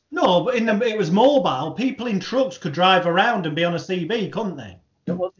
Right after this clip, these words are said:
Speaker 2: the reason they did it was because in, in the seventies, you had all the, uh, problems with the, uh, the fuel. Um,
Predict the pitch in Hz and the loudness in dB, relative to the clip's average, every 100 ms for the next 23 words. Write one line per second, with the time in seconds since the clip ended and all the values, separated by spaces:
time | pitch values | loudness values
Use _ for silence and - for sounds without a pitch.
0 | 185 202 254 349 339 285 269 262 262 - | -12 -8 -8 -10 -14 -12 -14 -14 -18 -20
1 | 131 - 131 175 165 - - 151 143 - | -20 -18 -16 -14 -14 -14 -14 -12 -12 -14
2 | _ 139 123 117 120 110 120 123 131 147 | _ -4 -4 -6 -16 -12 2 2 2 0
3 | 143 131 131 127 120 - 135 131 127 110 | -2 -6 -8 -6 -8 -4 -4 -4 -10 -18
4 | 120 _ - 110 _ _ _ 113 110 104 | _ _ -20 -20 _ _ _ -2 -2 -2
5 | 107 - 139 123 127 127 _ _ _ 107 | -8 -4 -2 0 -2 -4 _ _ _ 4
6 | 113 113 | 4 4